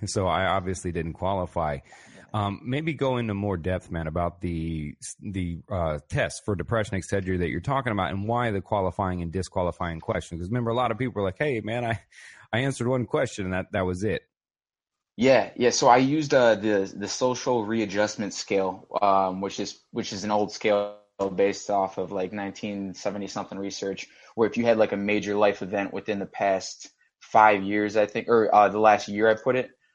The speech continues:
Speaker 2: uh, that you pretty much were disqualified, because I didn't want any current, uh, stressors going on in your life to affect the results. Because what I was really looking for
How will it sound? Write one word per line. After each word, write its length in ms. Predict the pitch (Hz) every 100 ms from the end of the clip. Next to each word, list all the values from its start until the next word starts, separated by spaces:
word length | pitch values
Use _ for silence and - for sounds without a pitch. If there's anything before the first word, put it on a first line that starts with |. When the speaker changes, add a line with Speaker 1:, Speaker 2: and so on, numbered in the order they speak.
| _
Speaker 2:
uh, 300 | 98 101 95
that 180 | 92 98
you 140 | 104
pretty 180 | 101 143
much 180 | 127 -
were 60 | 101
disqualified, 720 | 104 - 104 101 - 92 92
because 240 | 101 113
I 40 |
didn't 200 | 120 123
want 220 | 117 113 78
any 420 | 107 107 101 - _ _ _ _ _ _ _ _ _ _
current, 380 | - 127 127 120 - -
uh, 280 | 101 92 90
stressors 600 | 92 - 123 113 113 98
going 180 | 113 107
on 120 | 104
in 60 | 98
your 100 | 95
life 300 | 95 104 -
to 160 | 104
affect 460 | 95 - 110 - -
the 80 | 101
results. 440 | 95 98 98 -
Because 240 | - 104
what 80 | 107
I 80 | 107
was 160 | 104 101
really 220 | 135 123
looking 260 | 107 101
for 300 | - 98 98